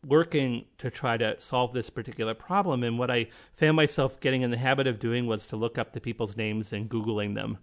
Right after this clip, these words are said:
And I would learn about their lives, and I would learn these small things about them that, that were just so touching, um, you know, about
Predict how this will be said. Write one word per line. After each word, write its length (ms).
And 160
I 80
would 140
learn 580
about 280
their 140
lives, 600
and 100
I 80
would 160
learn 320
these 240
small 440
things 420
about 320
them 400
that, 380
that 180
were 140
just 240
so 160
touching, 580
um, 300
you 80
know, 200
about 340